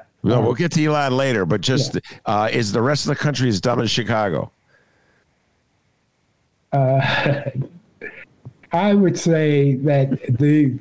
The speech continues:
Speaker 2: half of the rest of the country, and the Republicans, the, the, the Democrats are woke.
Speaker 1: Yeah.
Speaker 2: Which is why the Republicans are,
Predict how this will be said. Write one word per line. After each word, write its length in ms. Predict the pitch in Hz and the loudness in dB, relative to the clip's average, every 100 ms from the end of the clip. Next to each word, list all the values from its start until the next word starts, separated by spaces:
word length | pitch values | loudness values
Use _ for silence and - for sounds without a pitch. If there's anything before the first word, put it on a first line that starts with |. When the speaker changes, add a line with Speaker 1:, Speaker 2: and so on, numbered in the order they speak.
| - | -2
Speaker 2:
half 400 | 170 202 185 190 | 2 2 2 0
of 100 | 139 | 0
the 100 | 120 | 2
rest 360 | 127 123 135 120 | 2 0 0 -2
of 80 | |
the 100 | 107 | -2
country, 520 | 117 143 104 - - - _ | -2 -4 -4 -8 -12 -14 _
and 720 | - - - - - - 165 | -4 -4 -4 -4 -2 0 2
the 60 | 147 | 2
Republicans, 880 | 156 143 - 147 143 135 101 - - - _ - _ _ - - _ _ _ _ _ _ _ | 2 2 0 2 0 -2 -6 -12 -16 -18 _ -20 _ _ -20 -20 _ _ _ _ _ _ _
the, 420 | 156 151 151 147 147 | -2 0 0 2 2
the, 240 | 156 143 | 2 2
the 140 | 151 147 | 2 2
Democrats 800 | 175 233 220 208 175 165 160 - | 2 2 0 0 2 0 -2 -2
are 140 | 135 | 0
woke. 480 | 135 160 175 - - - - - - 202 _ _ | 2 2 0 -2 -10 -14 -20 -20 -18 -18 _ _
Speaker 1:
Yeah. 840 | 147 139 151 127 110 104 110 - 80 - _ _ | -10 -6 -2 0 0 0 0 -2 -4 -16 _ _
Speaker 2:
Which 240 | 147 160 175 | -2 -2 0
is 80 | |
why 600 | 151 165 165 156 151 139 139 - _ | 2 2 2 2 2 0 -4 -12 _
the 80 | 143 | 0
Republicans 720 | 147 143 180 180 170 156 143 | 2 2 0 0 0 0 0
are, 240 | - 135 | -2 -2